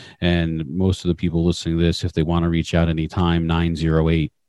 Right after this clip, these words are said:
two zero eight, five three seven eight is my direct number. And, um, reach out anytime.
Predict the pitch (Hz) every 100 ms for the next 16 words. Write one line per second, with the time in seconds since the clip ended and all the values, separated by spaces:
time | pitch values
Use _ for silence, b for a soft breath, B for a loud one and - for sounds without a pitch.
0 | _ - - 101 92 90 85 82 78 73
1 | - b b b b b - 90 85 80
2 | - 85 82 80 85 - 127 - 95 85
3 | 85 85 82 - 87 87 82 85 92 85
4 | 101 104 95 95 92 - _ 85 82 80
5 | 82 80 82 113 117 - 95 - 98 92
6 | 90 - 95 90 90